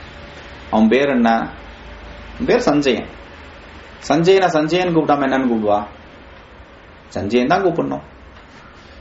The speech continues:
இதுக்கெல்லாம் ஒரு ஒரு இடத்தையும் ஒரு ஒரு காரணம் இருக்கு.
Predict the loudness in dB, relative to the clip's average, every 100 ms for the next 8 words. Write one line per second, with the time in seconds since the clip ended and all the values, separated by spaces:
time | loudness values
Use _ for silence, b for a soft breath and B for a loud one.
0 | -14 -6 0 2 4 2 2 2 2 0
1 | -2 -2 2 2 2 0 0 0 -2 -2
2 | -2